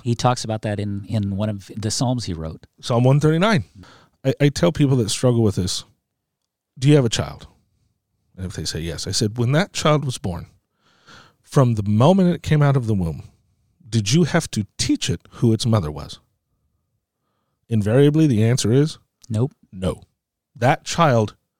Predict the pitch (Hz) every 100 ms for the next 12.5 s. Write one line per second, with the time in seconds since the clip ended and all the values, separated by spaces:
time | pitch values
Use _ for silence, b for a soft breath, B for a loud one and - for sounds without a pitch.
0 | _ _ _ _ - 120 92 196 190 131
1 | 73 - _ _ _ _ _ _ _ _
2 | _ - 101 139 117 - _ _ _ _
3 | _ _ _ _ _ - 101 170 175 -
4 | - 220 262 139 95 151 - _ _ _
5 | _ _ _ B B B - 220 247 -
6 | 143 160 180 196 214 202 - 302 277 131
7 | 85 85 - _ _ _ _ _ _ _
8 | _ _ _ _ _ - 113 117 113 107
9 | - 98 104 90 80 85 80 82 73 -
10 | _ _ _ _ _ b b b b 107
11 | 101 98 - 123 120 165 - - 156 -
12 | 104 - 139 78 82